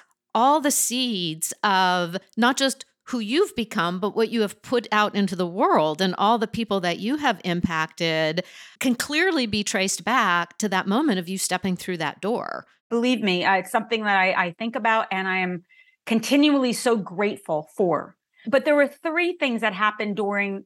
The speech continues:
Speaker 2: I would say, between seventeen and twenty that really pushed me into a trajectory of where I am today. The second one was therapy. I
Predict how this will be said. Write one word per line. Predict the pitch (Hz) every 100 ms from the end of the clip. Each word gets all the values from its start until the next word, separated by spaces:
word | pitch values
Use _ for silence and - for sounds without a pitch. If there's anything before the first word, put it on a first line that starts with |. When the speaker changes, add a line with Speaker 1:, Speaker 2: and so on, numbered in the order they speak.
| -
Speaker 2:
I | 202 196
would | 196
say, | 190 214 190 185 185 -
between | 202 - 196
seventeen | 185 247 220 240 240 233 226 214 208 -
and | 185 180 180 175 170 _ -
twenty | - 190 185 185 165 151 160 _ _ _ _ _ -
that | 180 190 180 185 -
really | 196 202 240 254 254 233 - _ _ -
pushed | 311 -
me | 247 247 220
into | 220 208
a | 196
trajectory | - 196 202 196 - 185 175
of | 170
where | 180 185
I | 180
am | 180 175 175
today. | - 175 202 185 156 156 _ _
The | 208 208
second | - 262 320 226
one | 208 202
was | 196 -
therapy. | 160 156 165 240 285 - _ _ _ _ _
I | 190 190 196 196